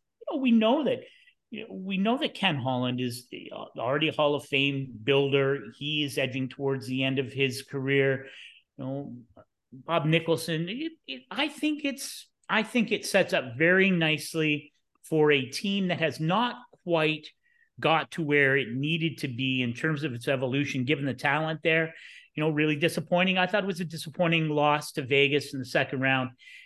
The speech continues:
You know, it's a series that the Oilers let get away from them, right? I mean, Vegas, full value for that victory, but the Oilers,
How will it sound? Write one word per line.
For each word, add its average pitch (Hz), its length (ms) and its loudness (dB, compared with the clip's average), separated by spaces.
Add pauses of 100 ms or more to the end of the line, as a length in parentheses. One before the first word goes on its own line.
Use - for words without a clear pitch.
(320)
You 147 120 0
know, 147 80 4
it's 151 140 -4
a 165 40 -4
series 180 380 2
that 180 120 -2
the 165 120 2
Oilers 165 340 4
let 170 180 0 (160)
get 170 140 2
away 202 220 2
from 143 220 -6
them, 95 180 -12
right? 208 180 2
I 214 40 0
mean, 170 220 -2
Vegas, 180 560 0 (720)
full 220 280 2
value 185 440 2
for 156 200 -4
that 160 360 0 (120)
victory, 131 800 0 (320)
but 160 180 2
the 170 120 0
Oilers, 220 800 4